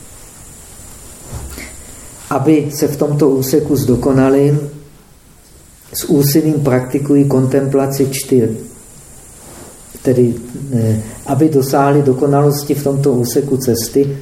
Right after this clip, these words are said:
to je čtvrté stádium, usilovně praktikují třicet sedm faktorů probuzení. Tak realizují tento čtvrtý stupeň cesty a ten se stává dokonalým díky této praxi. Ale v tomto úseku cesty bodhisattvové ještě postrádají schopnost správně podle pravdy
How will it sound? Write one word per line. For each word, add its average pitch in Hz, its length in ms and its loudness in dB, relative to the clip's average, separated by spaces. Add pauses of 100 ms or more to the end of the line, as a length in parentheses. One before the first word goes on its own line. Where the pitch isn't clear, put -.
to - 80 -2
je 110 80 2
čtvrté 123 560 0
stádium, 123 720 0 (260)
usilovně 147 600 2
praktikují 139 640 0
třicet 135 400 -2
sedm 131 300 2
faktorů 127 460 0
probuzení. 113 640 0
Tak 123 260 -2
realizují 131 760 4 (240)
tento 123 260 2
čtvrtý 131 540 -2
stupeň 127 480 0
cesty 131 520 -2 (280)
a - 60 -8
ten 135 180 0 (100)
se 143 80 2
stává 131 480 2
dokonalým 131 720 2
díky 123 300 2
této 120 320 0
praxi. 110 480 -4 (920)
Ale 127 220 2
v 127 120 -4
tomto 147 340 2
úseku 139 480 0
cesty 143 480 0
bodhisattvové 135 840 2
ještě 127 420 2
postrádají 120 840 2
schopnost 139 640 0
správně 131 540 0
podle 123 320 2
pravdy 117 600 2